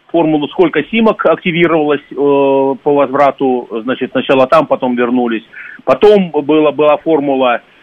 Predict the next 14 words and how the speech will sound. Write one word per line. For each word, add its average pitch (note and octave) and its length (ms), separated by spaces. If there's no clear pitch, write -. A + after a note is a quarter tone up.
э, C3 240
сколько D3 340
кредитных C#3+ 480
карт, F#3+ 360
как, D3 220
э, C3 240
уехало D3+ 500
и B2 300
как, C3+ 180
как C3 180
бы C3 140
об-, B2+ 120
обналичивались C3 720
деньги. A#2 420